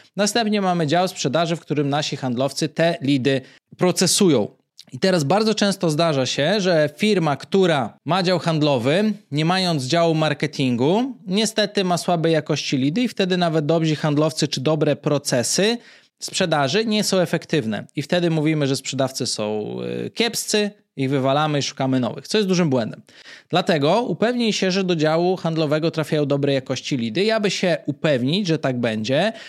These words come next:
to można zbudować różne działania marketingowe, takie właśnie klejki marketingowe, po to, żeby budować na przykład świadomość marki, sympatię do firmy, edukować z zakresu produktu lub usługi, kwalifikować leady, y, i dopiero później, żeby one trafiały do działu sprzedaży.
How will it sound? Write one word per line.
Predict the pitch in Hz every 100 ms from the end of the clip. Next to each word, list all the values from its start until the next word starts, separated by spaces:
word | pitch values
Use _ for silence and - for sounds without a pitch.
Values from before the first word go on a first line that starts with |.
| - _
to | 156
można | 180 180 185 160
zbudować | 139 151 165 165 151
różne | 160 165 147 151 139 117
działania | 147 160 156 135
marketingowe, | 147 175 180 165 151 139 135 110 110
takie | 117 139
właśnie | 131 131 147
klejki | - 165 202 180
marketingowe, | 151 143 127 - 117 110 190
po | 226 254
to, | 226
żeby | 190 190 180 - - _
budować | 240 233 220 214
na | 185
przykład | 156 - 107
świadomość | - 185 190 185 -
marki, | 175 165 160 165 156 147 - - _
sympatię | - 180 180 175 170
do | 165
firmy, | - 170 160
edukować | 151 147 151 143
z |
zakresu | 139 139 139 -
produktu | - 143 131 - 131
lub | 120 -
usługi, | 185 359 311
kwalifikować | - 208 190 180 170 143 135 -
leady, | 196 175 180 170 - - _ 139
y, |
i | 147 185
dopiero | 180 185 170
później, | 170 151 147 139
żeby | 131
one | 139 -
trafiały | 135 - 123 131
do | 123
działu | 110 104 110 110 -
sprzedaży. | - - - - 151 147 147 123